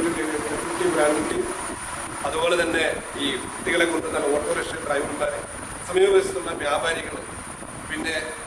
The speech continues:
ഏഹ്, പിന്നെ പോലീസ് ഡിപ്പാർട്ട്മെന്റ് പുറമെ തന്നെ എക്സൈസ്, മോട്ടോർ വാഹന വകുപ്പ്, അതുപോലെ തന്നെ, ഏഹ്, ഫയർ ആൻഡ് റെസ്ക്യൂ,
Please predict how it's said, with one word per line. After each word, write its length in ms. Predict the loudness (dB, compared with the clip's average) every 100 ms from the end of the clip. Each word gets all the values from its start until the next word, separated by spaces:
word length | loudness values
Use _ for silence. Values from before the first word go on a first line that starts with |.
| -8 -4
ഏഹ്, 180 | -4 -4 -8 -10 -12 -10
പിന്നെ 240 | -8 -6 -6 -6
പോലീസ് 240 | -4 -2 -2
ഡിപ്പാർട്ട്മെന്റ് 360 | -2 -4 -2
പുറമെ 200 | -2 -2
തന്നെ 160 | -2 -2 -4
എക്സൈസ്, 500 | -4 -6 -6 -6 -6 -8 -10 -12 -10 -4
മോട്ടോർ 260 | -2 -2 0
വാഹന 180 | 0 0 -2
വകുപ്പ്, 320 | -4 -4 -8 -8 -10 -10 -10 -8
അതുപോലെ 280 | -6 -2 0
തന്നെ, 220 | 0 0 -2 -6 -10 -8 -8
ഏഹ്, 180 | -6 -6 -6
ഫയർ 180 | -4 0 0
ആൻഡ് 100 | 0
റെസ്ക്യൂ, 300 | -4 -6 -6